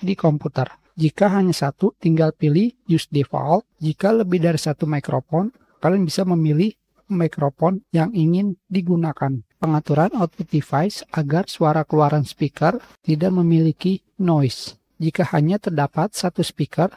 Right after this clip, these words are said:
kalian bisa memilih default. Jika lebih dari satu speaker, bisa memilih yang kalian inginkan. Yang terakhir adalah kalian bisa memilih ingin melakukan proses menggunakan C P U atau G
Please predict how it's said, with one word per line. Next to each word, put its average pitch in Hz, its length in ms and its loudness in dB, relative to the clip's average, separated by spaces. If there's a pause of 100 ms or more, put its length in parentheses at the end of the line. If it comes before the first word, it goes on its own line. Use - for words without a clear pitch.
(400)
kalian 202 240 0
bisa 180 240 0
memilih 165 400 2
default. 147 640 0
Jika 165 320 0
lebih 160 320 0
dari 165 320 0
satu 160 240 -4
speaker, 151 480 -4 (320)
bisa 160 240 0
memilih 165 560 2
yang 160 240 0
kalian 156 560 0
inginkan. 147 640 -2 (320)
Yang 156 240 2
terakhir 147 400 0
adalah 151 480 0 (160)
kalian 180 240 0
bisa 175 240 -2
memilih 160 480 2 (320)
ingin 165 400 0 (240)
melakukan 156 480 -2
proses 151 560 -2 (160)
menggunakan 160 640 0
C - 240 -4
P 147 160 2
U 190 240 0
atau 160 480 -2 (240)
G 170 160 0